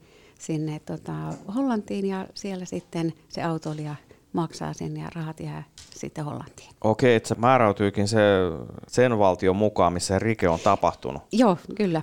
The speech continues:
Speaker 2: Joo, mutta se sakkosumma jääkin siihen koti-, kotimaahan.
Speaker 1: Niin, koska se tulee sitten viranomaisteitse oikeusrekisterikeskukselta
Speaker 2: Okei.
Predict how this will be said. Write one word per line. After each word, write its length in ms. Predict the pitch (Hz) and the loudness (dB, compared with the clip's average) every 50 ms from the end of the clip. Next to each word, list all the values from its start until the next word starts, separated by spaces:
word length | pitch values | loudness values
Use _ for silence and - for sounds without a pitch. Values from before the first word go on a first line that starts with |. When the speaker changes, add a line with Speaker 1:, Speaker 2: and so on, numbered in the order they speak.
| - - - | -6 -4 0
Speaker 2:
Joo, 300 | 92 98 104 110 120 113 | 4 6 6 6 6 4
mutta 240 | 107 107 107 - 104 | 4 2 2 0 0
se 100 | - 107 | 0 2
sakkosumma 640 | 107 135 135 131 - - 110 - 127 127 120 107 101 | 4 4 2 2 0 -6 0 2 2 4 4 4 4
jääkin 380 | 107 117 110 104 95 - 92 92 | 6 6 4 4 2 0 -6 -6
siihen 580 | - 110 101 98 92 98 87 85 85 82 78 - _ _ _ _ | -2 0 0 0 2 2 0 0 0 -4 -6 -6 _ _ _ _
koti-, 380 | - - 139 - - 90 - - - - _ | -2 0 0 0 0 -2 -4 -4 -8 -20 _
kotimaahan. 640 | - - 135 226 240 226 190 175 143 - - - - | -2 0 4 4 6 4 4 4 2 0 -2 -4 -6
Speaker 1:
Niin, 60 | - | -6
koska 280 | 185 190 - - 196 | -4 -6 -2 -4 -4
se 80 | 180 - | -6 -2
tulee 280 | - 185 185 180 175 175 | -4 -2 -2 0 -2 -2
sitten 280 | 190 180 - 180 170 | -2 -4 -2 -2 0
viranomaisteitse 840 | 180 180 170 165 160 160 160 160 160 156 - 170 170 160 - 170 151 | 0 0 2 2 0 0 -2 -4 -6 -6 -6 -8 -8 -6 -6 -6 -4
oikeusrekisterikeskukselta 1500 | 165 160 156 - 160 156 - 170 156 - 165 160 - - 151 160 156 - 151 156 - - 87 - - - 202 98 90 78 156 | -4 -4 -4 -4 -6 -6 -6 -8 -10 -8 -10 -10 -8 -8 -8 -8 -8 -6 -6 -8 -6 -6 -10 -8 -2 0 2 2 2 2 0
Speaker 2:
Okei. 120 | 151 - | -2 -6